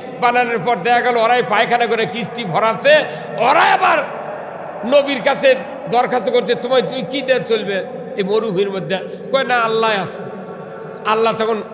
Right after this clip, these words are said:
নূহ আলাইহিস সালাম কথা, "তুমি মন খারাপ করো না, যারাই ভরে ফেলতেছে পায়খানা করে, ওর কুরুক দিয়ে সাফ করে নেব, কারণ এখন তো আলকাতরা নেই, গাবের, গাবের গাছ নেই, তোর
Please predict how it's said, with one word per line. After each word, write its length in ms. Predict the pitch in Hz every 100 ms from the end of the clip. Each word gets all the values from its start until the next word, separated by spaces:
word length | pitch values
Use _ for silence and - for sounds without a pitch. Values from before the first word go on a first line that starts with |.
| - 160
নূহ 160 | 185
আলাইহিস 220 | 226 214 196
সালাম 220 | 180 202 180
কথা, 220 | 202 185 175 - -
"তুমি 140 | 202
মন 240 | 226 208 208
খারাপ 280 | - 302 -
করো 160 | 214 196
না, 140 | 185 151 - - 143
যারাই 320 | 185 240 269
ভরে 300 | 196 208 233
ফেলতেছে 380 | 214 226 208 233
পায়খানা 460 | 185 208 226 233
করে, 240 | 220 240 285 294 - - 175
ওর 140 | 226 262
কুরুক 280 | 269 277 226
দিয়ে 200 | 247 254
সাফ 240 | - 208 -
করে 200 | 196 170
নেব, 120 | 147 127 - - - - - - - - - -
কারণ 220 | 254 277
এখন 280 | 254 247 285
তো 80 | 294
আলকাতরা 580 | 277 262 254 254 254 254
নেই, 180 | 262 254
গাবের, 360 | 240 220 240 220 190
গাবের 380 | 220 226 208 226
গাছ 300 | 208 214 165
নেই, 240 | 196 175 170 - - - -
তোর 100 | 240